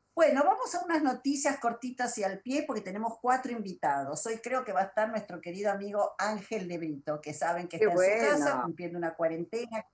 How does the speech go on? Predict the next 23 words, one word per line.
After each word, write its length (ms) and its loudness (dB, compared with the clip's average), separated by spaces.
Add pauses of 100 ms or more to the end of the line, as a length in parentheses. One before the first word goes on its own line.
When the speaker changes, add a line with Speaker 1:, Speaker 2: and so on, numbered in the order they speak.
(420)
Speaker 1:
Sí, 200 -8
que 80 -8
está 180 0
medio 260 -2
enojado 640 2
porque 280 -8
dice, 260 -10
"Me 100 -4
hisopé 360 -2
allá 260 2
negativo, 540 -2
me 80 -8
hisopo 340 0
acá 240 2
negativo, 540 -2
me 100 -6
hacen 260 -4
meterme 440 -2
en 80 -10
mi 100 -12
casa 340 -2
siete 600 -2
días, 360 -2